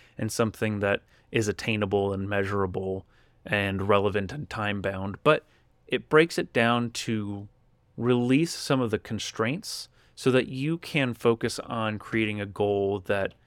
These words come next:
energizes you and it excites you and allows you as a beginner in something to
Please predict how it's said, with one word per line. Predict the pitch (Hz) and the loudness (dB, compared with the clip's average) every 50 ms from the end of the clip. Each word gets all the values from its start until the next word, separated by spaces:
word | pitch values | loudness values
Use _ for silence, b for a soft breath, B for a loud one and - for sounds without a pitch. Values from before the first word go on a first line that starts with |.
| _ _ _ _ _ _ _ _ _ _ _ _ _ _ _ _ _ _ - | _ _ _ _ _ _ _ _ _ _ _ _ _ _ _ _ _ _ -2
energizes | 131 131 131 123 113 107 104 98 101 98 107 101 95 101 | 0 2 2 0 2 0 0 0 0 -2 -4 -8 -8 -10
you | 98 95 98 98 98 - _ _ _ _ _ _ _ - | -10 -10 -10 -10 -12 -14 _ _ _ _ _ _ _ -6
and | 117 117 113 | -4 -2 -2
it | 107 - - _ - | -4 -4 -6 _ -6
excites | - - - - - - 123 123 123 - - - | -6 -4 -4 -4 4 6 6 6 6 0 -6 -6
you | 104 95 95 98 98 - _ _ _ _ _ _ - | -6 -6 -6 -8 -10 -12 _ _ _ _ _ _ 0
and | 160 175 180 185 185 175 - - _ | 2 2 4 2 0 -2 -4 0 _
allows | 131 135 131 131 131 135 147 151 135 - - | 4 4 6 6 4 4 2 2 0 0 0
you | 123 127 139 156 160 - - | 2 2 2 2 0 -2 0
as | - 135 135 120 | 2 2 2 4
a | 117 113 | 2 0
beginner | 101 110 98 92 110 107 117 127 151 160 185 190 _ _ _ _ _ _ - | 0 -2 -2 0 0 0 0 0 -2 -2 -4 -8 _ _ _ _ _ _ -2
in | 170 170 | -2 -2
something | 165 - 185 175 175 - - 190 190 190 190 196 - _ | 0 0 0 0 0 -2 -2 -4 -4 -2 -6 -8 -10 _
to | - - - 185 165 156 151 151 147 143 | -10 -6 -2 -2 0 0 0 0 -2 -2